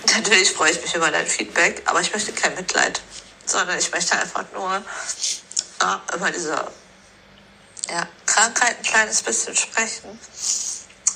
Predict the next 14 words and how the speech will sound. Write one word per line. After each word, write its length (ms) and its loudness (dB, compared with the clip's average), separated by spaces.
ein 80 -8
bisschen 260 0
mehr 140 0
Verständnis 960 2
für 200 -4
mich, 420 2
für 220 0
andere 320 0
Mitmenschen, 640 0
denen 140 2
es 80 4
vielleicht 380 0
ähnlich 340 0
geht, 360 -2